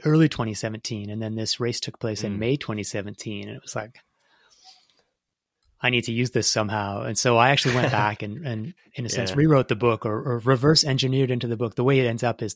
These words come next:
Speaker 1: is that the sub two hour marathon chase is a, is the sort of scaffolding of the book that I tell it in
Speaker 2: Yeah.
Speaker 1: stages throughout the book. And the reason is, is this is such a perfect encapsulation of the ideas that I'm, that I'm writing about, because l-,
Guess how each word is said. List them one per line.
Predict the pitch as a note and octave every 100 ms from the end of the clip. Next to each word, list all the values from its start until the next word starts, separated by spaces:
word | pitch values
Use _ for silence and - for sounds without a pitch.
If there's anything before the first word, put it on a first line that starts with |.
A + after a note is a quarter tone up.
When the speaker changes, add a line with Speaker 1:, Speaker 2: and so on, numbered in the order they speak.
| -
Speaker 1:
is | A#2
that | - A2
the | A2+
sub | - B2 G#2+
two | - A#2
hour | G#2+
marathon | G#2 D3+ F3+ C3 A#2
chase | - G#2+ -
is | - A#2
a, | A2 G2+ - _ _ _ -
is | A#2+
the | -
sort | A#2
of | G#2+
scaffolding | - A#2 A#2+ A#2+ A2 A2
of | G#2
the | G#2+
book | A#2 A#2 -
that | B2
I |
tell | A#2+ - A#2+
it | D3+ - _ _ _
in | C#3+ A#2
Speaker 2:
Yeah. | -
Speaker 1:
stages | - B2+ G#2 G#2 C3 - - -
throughout | B2+ B2 -
the |
book. | C3 F#3 D3 - - _ _ _ _ -
And | D3+ C#3+ - F3 _
the | -
reason | C#3+ A3 F3+
is, | C#3
is | D#3 C#3+
this | - G3+ - -
is | D3+
such | - G3+ -
a | C#3+
perfect | - D3 C#3 D3+
encapsulation | C#3 - B2+ - B2+ E3+ - C3+
of | A#2
the | A#2+
ideas | A2+ A2+ B2 B2
that | - A2
I'm, | G#2+ G#2+ - _ _ -
that | A#2+
I'm | A2+
writing | D#3+ A#3
about, | D#3 A2+ G#2+ C3+
because | B2+ - B2 - - _ _ _ _ _ _ _ _ _ _ _
l-, | F3